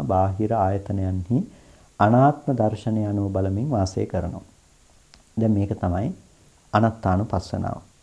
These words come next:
මොකේද අනාත්මය දකින්නේ? චසු අජ්ජත්තික බාහිරේසු ආයතනේසු. ආධ්‍යාත්මික සහ බාහිර ආයතනයන්හි තමයි මේ අනාත්ම බව ප්‍රකට කරගන්නේ. එතකොට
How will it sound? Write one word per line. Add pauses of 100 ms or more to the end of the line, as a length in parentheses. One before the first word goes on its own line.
මොකේද
අනාත්මය
දකින්නේ? (840)
චසු
අජ්ජත්තික
බාහිරේසු (580)
ආයතනේසු. (180)
ආධ්‍යාත්මික
සහ
බාහිර (640)
ආයතනයන්හි (100)
තමයි
මේ
අනාත්ම
බව (440)
ප්‍රකට
කරගන්නේ. (480)
එතකොට